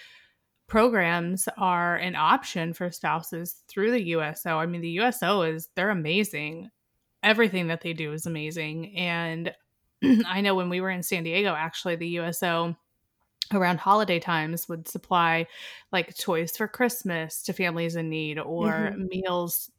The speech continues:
Speaker 1: um, around the holidays to families in need. So everything that they do is just,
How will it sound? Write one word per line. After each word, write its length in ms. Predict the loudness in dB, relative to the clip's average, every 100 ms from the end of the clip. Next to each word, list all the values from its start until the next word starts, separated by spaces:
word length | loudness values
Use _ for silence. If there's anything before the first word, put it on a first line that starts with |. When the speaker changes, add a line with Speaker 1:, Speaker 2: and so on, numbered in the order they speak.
| -6
Speaker 1:
um, 420 | -4 -2 -4 -10 _ _ -4
around 320 | 0 2 0
the 80 | 2
holidays 480 | 2 2 0 -4 -4
to 100 | -4
families 460 | -2 -2 -4 -6
in 100 | -6
need. 240 | -6 -6 -6
So 100 | -2
everything 380 | 0 0 0 -2
that 120 | -2
they 140 | -4 -2
do 260 | 0 0
is 140 | -2 -4
just, 360 | -8 -8 -14